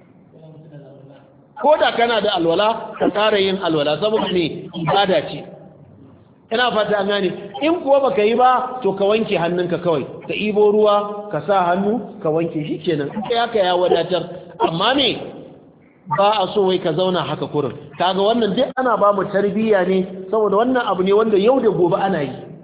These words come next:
An riƙe gawa ko ana tafiya wani ya gaji suka ji wani ce, "Kan an taimaka maka ko?" To tunda manzo Allah ce, "Man igtasala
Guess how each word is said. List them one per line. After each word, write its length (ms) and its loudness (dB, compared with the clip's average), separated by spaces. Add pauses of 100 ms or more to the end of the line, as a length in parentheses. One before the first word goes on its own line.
(1120)
An 100 2
riƙe 320 0
gawa 340 4
ko 140 0
ana 240 0
tafiya 340 0
wani 220 2
ya 140 2
gaji 260 -4
suka 160 -2
ji 80 -2
wani 240 -2
ce, 100 -2
"Kan 300 0
an 460 -4
taimaka 400 2
maka 180 0
ko?" 160 8 (640)
To 100 -2
tunda 240 0
manzo 240 0
Allah 320 2
ce, 100 2
"Man 220 0
igtasala 720 0